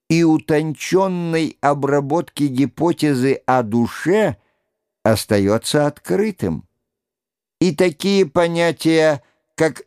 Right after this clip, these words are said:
смертная душа, душа как множественность субъекта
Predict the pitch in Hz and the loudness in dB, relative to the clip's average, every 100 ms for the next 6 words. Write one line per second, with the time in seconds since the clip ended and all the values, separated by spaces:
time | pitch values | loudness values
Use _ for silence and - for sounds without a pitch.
0 | 131 - 147 165 160 156 156 147 - 160 | -4 -4 -2 2 2 4 2 0 -6 -8
1 | 160 160 156 151 156 - 139 151 151 - | -4 -2 -2 -2 -2 0 0 0 -2 -10
2 | _ _ _ _ - - - 127 151 202 | _ _ _ _ -16 -14 -6 0 2 2
3 | 170 - 190 202 202 - 170 - 165 170 | 0 0 2 2 -2 -4 -8 -6 -6 -4
4 | 170 175 208 190 190 175 - 156 160 151 | -2 0 0 0 0 -2 -4 -4 -2 0
5 | 151 - - - - 160 151 110 104 123 | 0 -2 -6 -12 -4 0 0 0 0 2
6 | 135 139 - - 160 151 | 2 -2 -8 -4 -4 -4